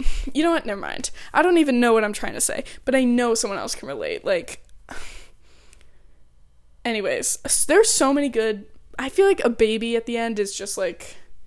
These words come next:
it, like, ruins the charm of a book. Like, it brings you back to reality. Like, it reminds you that, like, you're living in the world, you know? Like, I just want this romance story to be itself and, like, nothing outside of it, you know?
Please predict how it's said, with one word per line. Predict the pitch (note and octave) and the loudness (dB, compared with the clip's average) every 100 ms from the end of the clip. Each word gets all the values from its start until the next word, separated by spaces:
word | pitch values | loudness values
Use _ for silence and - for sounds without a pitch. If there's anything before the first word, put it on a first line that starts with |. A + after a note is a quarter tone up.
| - - - - - - - | -12 -12 -20 -20 -20 -18 -6
it, | B3+ B3 | -4 2
like, | B3+ A#3+ - G#3+ G3+ G#3 - | 0 0 -10 -10 -10 -12 -14
ruins | - A3+ C#4 F#4 F#4 | -8 0 2 4 2
the | C#4+ | -2
charm | B3 - - A3 G#3+ A#3 A3+ | -4 -4 -4 -2 -2 -2 -4
of | G3+ | -4
a | |
book. | G3 F3 - | -4 -4 -4
Like, | G3 G3+ | -4 -4
it | G3 | -4
brings | G#3+ G#3+ A#3 A#3 | 0 0 0 0
you | |
back | A3+ G3 - | 0 -2 -4
to | - | -6
reality. | F#3+ G3+ G#3 F#3+ | -4 -4 -4 -6
Like, | G3 G3 | -6 -6
it | G3 | -6
reminds | G3 G3 F#3+ F#3+ G3 G#3 | -6 -8 -8 -8 -8 -6
you | B3+ C4 C4+ - - - | -4 -4 -6 -12 -14 -12
that, | G3+ F3+ | -8 -6
like, | F#3 - - F#3+ G3+ - - G1+ - - A#3+ - C4 | -6 -8 -12 -16 -16 -18 -18 -20 -20 -12 -4 -4 -4
you're | G3+ G3 G3 F#3+ - - | -6 -4 -4 -6 -10 -14
living | - E3+ - | -10 -10 -8
in | G#2 | -10
the | A2+ | -6
world, | G2 F2 G3+ - | -4 -4 -6 -6
you | G3 | -6
know? | F#3 F3+ | -6 -4
Like, | E3+ - | -6 -4
I | - G3+ | -4 -4
just | B3+ C#4 | -6 -4
want | C#4 | -4
this | C4+ - - | -4 -8 -8
romance | G3 G3+ G#3 - | -10 -8 -10 -6
story | A3+ A3+ A3+ | -4 -4 -4
to | - | -10
be | F#3 G3+ F#3+ | -10 -10 -10
itself | - - - - A#2+ - - | -12 -8 -6 -4 -6 -8 -10
and, | A#2 | -10
like, | - - | -12 -10
nothing | F#3+ - - - | -8 -8 -8 -8
outside | B2 - - - | -8 -8 -8 -8
of | - | -10
it, | - | -10
you | G3+ | -10
know? | G3+ G3 | -10 -10